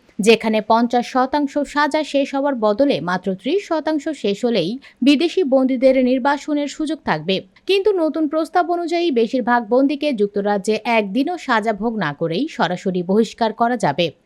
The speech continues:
শাবানা মাহমুদ বলেন, "আমরা নজিরবিহীন পদক্ষেপ নিচ্ছি।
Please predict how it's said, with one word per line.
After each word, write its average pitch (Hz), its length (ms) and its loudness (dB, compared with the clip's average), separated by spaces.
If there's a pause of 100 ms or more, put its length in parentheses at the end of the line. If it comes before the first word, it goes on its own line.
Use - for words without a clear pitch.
(100)
শাবানা 175 400 2
মাহমুদ 190 440 -2
বলেন, 202 400 0 (200)
"আমরা 277 360 6
নজিরবিহীন 254 640 4
পদক্ষেপ 269 520 0
নিচ্ছি। - 360 -2